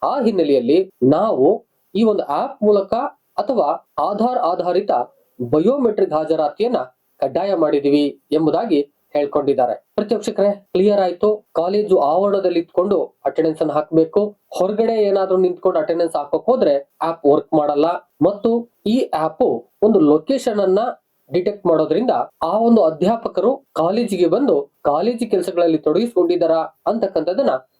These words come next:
ನಾವು ನೇರವಾಗಿ ಕಂಡುಹಿಡಿಬಹುದು ಎಂಬುದಾಗಿ ಈ ಒಂದು ಆಪ್ ಅನ್ನ ಇಂಟ್ರೊಡ್ಯೂಸ್ ಮಾಡಿದೀವಿ ಎಂಬುದಾಗಿ ಹೇಳ್ಕೊಂಡಿದೆ. ಪ್ರತಿಪಕ್ಷಕರೇ,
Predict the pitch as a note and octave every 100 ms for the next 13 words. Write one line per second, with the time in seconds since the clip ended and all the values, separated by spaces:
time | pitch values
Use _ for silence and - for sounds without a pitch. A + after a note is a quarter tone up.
0 | _ - D#3 C#3 B2+ E3 C4 A#3 E3+ A3
1 | D3 A#2+ _ _ _ D3+ E3 F#3+ E3 D#3
2 | D3+ D3+ D3 D3 G3 G3+ C3+ - _ _
3 | D#3+ A#3 G#3 F#3 D3+ F3 C#4 F#3 B2 _
4 | _ _ C3+ A#3+ B3 G3 E3+ D#3 C#3 D3
5 | D3+ - - _ _ C3+ D3+ C3+ C3 C3
6 | C3+ C3 B2+ A#2+ A#2+ A2 - F3+ F3 E3+
7 | E3 F3 F3 F3+